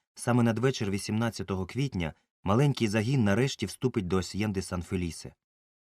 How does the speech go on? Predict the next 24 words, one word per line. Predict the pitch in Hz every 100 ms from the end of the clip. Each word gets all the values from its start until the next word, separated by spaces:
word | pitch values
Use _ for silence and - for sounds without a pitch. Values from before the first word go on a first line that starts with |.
| _ _
Дванадцять | 90 98 113 139 - 101
днів | 104 123
важкого | 98 98 - 104 95
переходу. | 95 92 87 90 80 73 _ _ _ _ _ _
Дванадцять | 95 110 131 139 113 107
ночей, | 101 - 127 127
проведених | 107 101 117 107 101
просто | - 113 - -
неба, | 98 98 85 82 - _ _
підірвали | - 98 107 120 107
сили | 95 - 135 107
навіть | 113 107 -
у | 101
такої | 107 127 123 -
енергійної | 101 104 98 123 110 98 92
жінки, | 95 127 117 92
як | 90
місіс | 104 95 95 -
Уелдон. | 98 95 87 80 78 - _ _ _ _ _
А | 107
тут | - 131
іще | 131 117
хворий | - 110 117 107
Джек, | 90 101 90 -